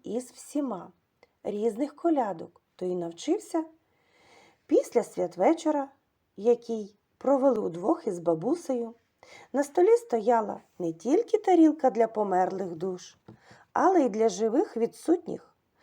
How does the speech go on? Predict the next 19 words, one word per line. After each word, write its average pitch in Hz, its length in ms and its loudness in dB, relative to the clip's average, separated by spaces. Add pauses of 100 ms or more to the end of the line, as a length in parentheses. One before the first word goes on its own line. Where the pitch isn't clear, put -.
(260)
Помолилися 233 840 4
за 165 160 -6
мертвих 240 640 -2 (220)
і 339 120 4
живих. 165 460 -6 (760)
Маленький 247 460 2
хлопчик 254 580 0
з 214 40 -2
нетерпінням 285 760 0
переодягався. 185 1300 0 (760)
Вже 190 200 -6
сьогодні, 196 760 -4 (100)
днесь, 208 600 -4 (400)
вертеп 180 560 -2
мав 226 280 0
ходити 240 480 -2
тільки 226 460 -6
для 190 220 -8
проби 233 500 -2